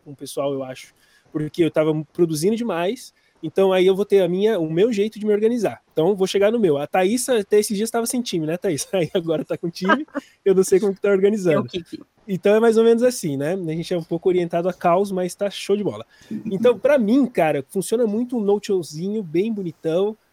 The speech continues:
Speaker 1: colocando as minhas atividades ali, e cada vez eu tenho aprendido técnicas melhores, porque justamente por eu ter o T D A, que, mano, isso daí é, pra mim é terrível, é, eu preciso me organizar muito, eu preciso conseguir separar bem as coisas, porque eu tenho muita sensação de que às vezes eu não tô fazendo nada,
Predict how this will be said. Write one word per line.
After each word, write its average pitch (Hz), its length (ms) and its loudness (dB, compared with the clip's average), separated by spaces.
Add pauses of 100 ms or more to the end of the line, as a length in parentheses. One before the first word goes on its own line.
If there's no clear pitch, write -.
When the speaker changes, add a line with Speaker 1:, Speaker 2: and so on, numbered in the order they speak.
Speaker 1:
colocando 185 400 2
as 185 120 -2
minhas 170 240 -2
atividades 151 560 -4
ali, 180 360 -2 (280)
e 180 180 -4
cada 262 300 2
vez 233 160 2
eu 247 80 -2
tenho 233 160 -2
aprendido 220 480 -4 (100)
técnicas 214 400 -2
melhores, 214 400 2
porque 175 260 -6
justamente 214 400 0
por 170 140 -2
eu 151 60 -4
ter 214 160 0
o 233 80 0
T 180 160 0
D 143 140 -2
A, 196 220 -2 (160)
que, 151 400 -4 (160)
mano, 156 440 0
isso - 160 -10
daí 156 260 2
é, 185 180 -2 (100)
pra 165 180 -2
mim 165 160 0
é 180 40 0
terrível, 160 600 -4 (520)
é, 160 320 4
eu 185 60 4
preciso 262 600 0
me 233 100 2
organizar 175 480 -2
muito, 180 400 -2
eu 170 60 -2
preciso 202 360 -8
conseguir 208 440 -4
separar 202 500 -2
bem 190 220 -2
as - 120 -8
coisas, 170 360 -2
porque - 240 -6
eu 170 40 -4
tenho 175 240 -2
muita 202 640 -4
sensação 160 400 -8
de 147 80 -10
que - 160 -4
às 143 80 -2
vezes 147 120 -4
eu 151 60 -6
não 139 60 -10
tô 147 80 -10
fazendo 143 340 -8
nada, 160 640 -2